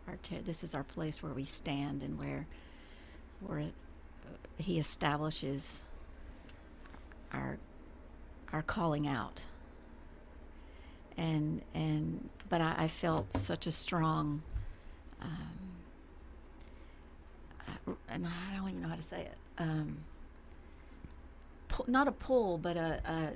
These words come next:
just a, almost like if there was a hook that hooked me back in, um, to tether me back in.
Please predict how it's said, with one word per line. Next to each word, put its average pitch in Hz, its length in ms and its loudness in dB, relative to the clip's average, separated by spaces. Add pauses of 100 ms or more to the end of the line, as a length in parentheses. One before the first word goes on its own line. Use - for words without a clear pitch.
(120)
just - 260 0
a, 160 240 6 (400)
almost 214 260 4
like 202 140 6
if 180 100 4
there 185 160 6
was 170 120 2
a 160 80 4
hook 185 260 4
that 180 120 2
hooked 180 220 -2
me 175 80 0
back 156 260 0
in, 170 280 2 (1040)
um, 175 340 0
to 170 120 0
tether 180 400 6
me 175 120 2
back 160 260 2
in. 170 340 0